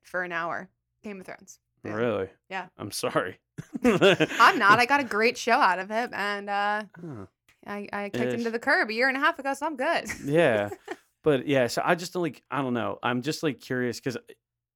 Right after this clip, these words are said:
Speaker 2: I don't know if it ends in season four either. Like, I don't know if that's, if, or if there, it keeps going, but I'm just like, "Th-, th-, this bitch can't be a handmaid for, for thirty-six more episodes." Like,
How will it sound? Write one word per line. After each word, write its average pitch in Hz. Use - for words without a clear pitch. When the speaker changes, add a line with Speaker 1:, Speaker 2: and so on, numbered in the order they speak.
Speaker 2:
I 127
don't 160
know 156
if 160
it 143
ends 113
in 131
season 143
four 165
either. 131
Like, 113
I 104
don't 110
know 107
if 98
that's, 104
if, 113
or 120
if 98
there, 104
it -
keeps 98
going, 107
but 110
I'm 117
just 123
like, 117
"Th-, 143
th-, 151
this 151
bitch 170
can't 175
be 139
a 117
handmaid 120
for, -
for 156
thirty-six 135
more 113
episodes." -
Like, 110